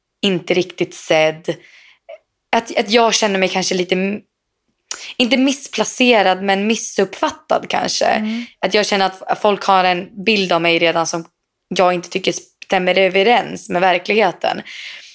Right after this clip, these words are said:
Speaker 1: Och då brukar Kalle säga så här, han bara, "Men vet du vad, ingen bryr sig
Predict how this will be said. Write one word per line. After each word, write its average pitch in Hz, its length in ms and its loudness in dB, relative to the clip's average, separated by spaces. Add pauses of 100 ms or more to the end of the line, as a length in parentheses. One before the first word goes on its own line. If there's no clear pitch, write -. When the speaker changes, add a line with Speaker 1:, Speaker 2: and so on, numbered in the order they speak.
(300)
Speaker 1:
Och 208 100 2
då 226 100 4
brukar 202 220 2
Kalle 175 260 2
säga 156 280 2
så 160 100 -2
här, 165 40 0
han 170 100 0
bara, 156 120 0
"Men 185 120 0
vet 190 140 2
du 175 60 -8
vad, 160 220 2
ingen 208 360 0
bryr 180 220 2
sig 156 400 0